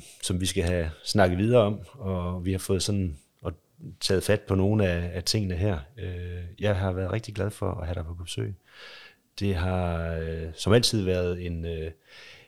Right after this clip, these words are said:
en, øh, åben og konstruktiv samtale, vi har med hinanden, og den, den håber jeg på, at vi kan fortsætte i Sammen om skolen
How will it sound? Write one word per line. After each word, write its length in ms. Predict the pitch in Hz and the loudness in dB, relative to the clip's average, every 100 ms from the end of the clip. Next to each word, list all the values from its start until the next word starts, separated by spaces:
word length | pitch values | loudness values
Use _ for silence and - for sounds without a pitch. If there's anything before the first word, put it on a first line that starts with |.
| _ _ | _ _
en, 220 | 90 87 | -2 0
øh, 260 | 87 87 82 | 0 0 2
åben 280 | 101 113 92 | 2 4 0
og 80 | |
konstruktiv 600 | - 110 - - 104 - 98 - | 2 0 0 -4 -4 -6 -12 -4
samtale, 480 | 95 98 - 95 90 | -2 0 0 -2 -2
vi 60 | |
har 180 | 90 98 | -2 0
med 100 | 92 | 0
hinanden, 240 | 90 101 | 0 0
og 100 | 104 | 0
den, 80 | 117 | 2
den 320 | - - 139 | 2 4 4
håber 280 | 123 135 147 | 6 8 8
jeg 60 | 113 | 6
på, 100 | 127 | 4
at 60 | |
vi 40 | 107 | -2
kan 120 | 120 | -4
fortsætte 520 | - 131 - 123 - | -6 -6 -4 -6 -6
i 20 | |
Sammen 260 | - 127 120 | -8 -6 -6
om 80 | 101 | -8
skolen 440 | - 113 127 117 | -6 -6 -6 -8